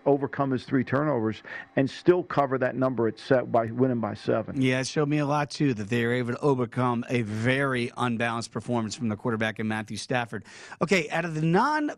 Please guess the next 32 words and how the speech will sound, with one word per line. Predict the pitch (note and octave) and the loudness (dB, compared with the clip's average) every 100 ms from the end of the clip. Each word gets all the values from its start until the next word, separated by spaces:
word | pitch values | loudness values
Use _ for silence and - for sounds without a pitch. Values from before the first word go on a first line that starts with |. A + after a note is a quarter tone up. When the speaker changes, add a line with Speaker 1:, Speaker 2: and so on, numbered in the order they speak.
| E3 - | -12 -2
Speaker 2:
uh, | D#3 | 0
division | C#3 C#3+ F#3+ F3 D3 | 2 2 2 2 2
leaders | D#3 D3 C3+ A2 | 2 2 2 0
right | C3 B2 | 0 0
now | A#2+ A#2+ A2+ | 0 0 0
as | G#2+ | -2
we | A2+ A#2+ | 0 0
enter | A#2 A2 | 0 0
week | A#2 A#2+ | 0 -2
number | B2 G#2+ | -2 -4
seventeen, | - A#2+ G#2 A#2 G#2+ | -2 -2 -2 -2 0
Michael, | G2+ G2+ G#2 G#2 - - - - | 0 -2 -4 -6 -8 -20 -10 0
is | D3+ D3+ | 2 2
there | F3 - | -2 -2
any | F3+ A3+ C4+ C4+ | 0 2 2 0
team | - G3+ B2 G2 D#2 - - _ _ D3 | 0 2 0 -4 -14 -20 -20 _ _ 2
that's, | D3 C3+ - | 4 2 0
you | D3+ | 2
know, | C#3 | 2
either | E3 D#3 | 2 2
in | E3 G#3+ | 2 2
the | F#3 | 2
hunt | G3 G3+ F3 | 0 0 0
or | D3 | 2
right | D#3+ | 2
now | E3 D#3 | 2 0
a | C3 | 2
wild | C#3 D3 C#3+ | 2 2 0
card | B2+ A2 | 0 -2
team | - A2 G#2 | -2 -2 0
that | B2+ | -2
you | D#3 F3 | 0 -2